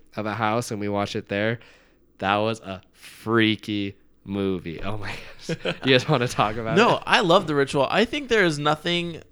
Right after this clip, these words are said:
Speaker 2: scarier than being in the backcountry.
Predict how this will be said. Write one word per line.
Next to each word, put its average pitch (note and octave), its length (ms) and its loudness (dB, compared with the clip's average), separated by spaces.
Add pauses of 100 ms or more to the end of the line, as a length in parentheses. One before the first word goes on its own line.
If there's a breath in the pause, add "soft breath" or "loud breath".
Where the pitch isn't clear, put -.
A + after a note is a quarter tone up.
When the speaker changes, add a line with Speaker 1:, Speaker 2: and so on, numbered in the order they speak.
(100)
Speaker 2:
scarier C3+ 580 -2
than C3 240 -8
being C3+ 420 -6
in C#3 280 -12
the C3+ 80 -10
backcountry. - 680 -10